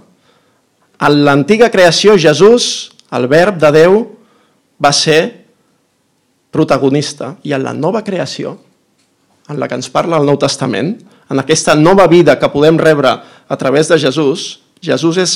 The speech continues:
l'agent també d'aquesta creació. L'única esperança pel nostre món i per nosaltres mateixos ha d'estar en Déu. O la més gran de les esperances, sense menysprear, naturalment,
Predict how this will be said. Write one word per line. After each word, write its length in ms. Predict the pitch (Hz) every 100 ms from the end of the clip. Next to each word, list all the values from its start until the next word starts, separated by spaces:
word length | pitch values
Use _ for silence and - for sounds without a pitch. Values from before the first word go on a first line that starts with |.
| 151
l'agent 480 | 131 127 147 139 123
també 380 | 120 117 107 - _ _ _ -
d'aquesta 520 | 123 - - - - - _ -
creació. 540 | - 120 - - 170 _ _ _ _ _ _ _ _ _ _ _ -
L'única 320 | 170 254 -
esperança 540 | - - 156 156 - 139
pel 160 | 139 143
nostre 400 | 175 190 208 180
món 160 | 185
i 80 | 180
per 140 | 156
nosaltres 420 | 139 156 175 190 156
mateixos 480 | 135 175 170 190
ha 80 | 175
d'estar 380 | 147 139 - 165 185 - _ _ _ _ _ _ _ _ -
en 160 | 143
Déu. 300 | 139 156 104 - _ _ _ _ _ _ _ _ _ _ _ _ _ _ -
O 80 | 147
la 80 | 143
més 240 | 143 196 160
gran 220 | 170 208 151
de 80 |
les 140 | 120 120
esperances, 640 | 117 - 98 95 127 131
sense 300 | - 143 147 143
menysprear, 460 | 196 - 170 180
naturalment, 640 | 151 120 131 156 151 147